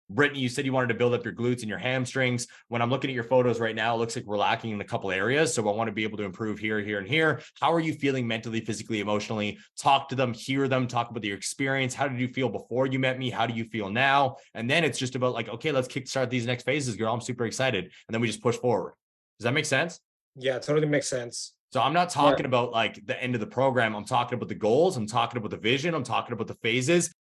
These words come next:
Speaker 1: I'm cementing that they need me by bringing up how they felt before they had me and how they feel now that they've had me for twelve weeks or eleven weeks or ten weeks. And then I'm just assuming. Guys, assume the renewal.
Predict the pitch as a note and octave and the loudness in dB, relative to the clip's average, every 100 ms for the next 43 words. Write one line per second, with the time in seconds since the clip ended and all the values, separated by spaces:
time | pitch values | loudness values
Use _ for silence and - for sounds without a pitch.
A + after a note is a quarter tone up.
0 | _ C3+ C#3 B2+ - - - C#3 B2+ D3 | _ 0 2 0 -8 -6 2 2 4 2
1 | F3 F3 D#3+ C#3+ C#3+ C3 A2+ A2 C3 D#3 | 0 0 2 2 2 -2 -2 -4 -4 -2
2 | E3 B2+ A#2 G2 A2+ C3+ C3 A#2+ A#2+ B2+ | -2 2 2 2 -2 -2 -2 -4 -2 -2
3 | B2 A#2+ - A#2+ A#2+ G2 - G#2+ A#2+ A#2+ | 0 -2 -2 -2 -4 -10 -6 -2 2 2
4 | G#2 A2 A2+ C3 C3+ G#2+ G#2+ A2 A2 G#2+ | 0 0 0 -2 -4 -2 0 0 0 -4
5 | A2+ G#2+ G2 F#2+ G#2 G#2+ G#2 G2 G#2 G#2 | -4 -2 0 2 2 0 -2 -6 0 0
6 | G#2 G2+ G2 - G#2 F#2 G#2+ C#3 - - | 0 -6 -8 -6 -4 -2 -2 -2 -6 -12
7 | _ - G#2+ G#2+ G2 G2 A#2+ C3 A2 G2+ | _ -2 0 2 0 0 -2 -2 -4 -4
8 | A2 G2 B2 E3+ - - _ - A#2+ E3 | -4 -2 -2 -4 -8 -14 _ -4 2 4
9 | F3+ C#3+ D3 C3 - - C#3+ B2 D2+ - | 4 2 0 0 -2 0 2 2 -2 -10
10 | - D3+ D#3 - - B2+ - D#3 F3+ F#3 | 0 2 2 2 -2 -2 -4 2 4 4
11 | D#3+ C3 B2 A#2+ G#2+ - | 2 4 2 2 0 -2